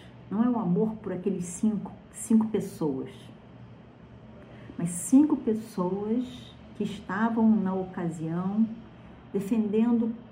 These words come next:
completamente, cem por cento o Dharma. A gente tem que entender isso. Então, quando Krishna diz, ele não tá sendo parcial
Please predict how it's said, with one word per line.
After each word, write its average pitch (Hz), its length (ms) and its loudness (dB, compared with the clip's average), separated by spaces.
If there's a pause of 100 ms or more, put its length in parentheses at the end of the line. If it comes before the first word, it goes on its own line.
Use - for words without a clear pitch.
completamente, 277 1080 4
cem 349 320 6
por 349 160 -6
cento 254 440 2
o 214 80 4
Dharma. 165 540 2 (1160)
A 208 80 -2
gente 269 260 8
tem 320 220 0
que 311 100 4
entender 165 540 2
isso. - 180 -18 (1700)
Então, 226 240 4
quando 262 240 6
Krishna 277 420 4
diz, 185 600 2
ele 247 160 10
não 330 120 6
tá 269 120 0
sendo 254 220 2 (100)
parcial - 840 0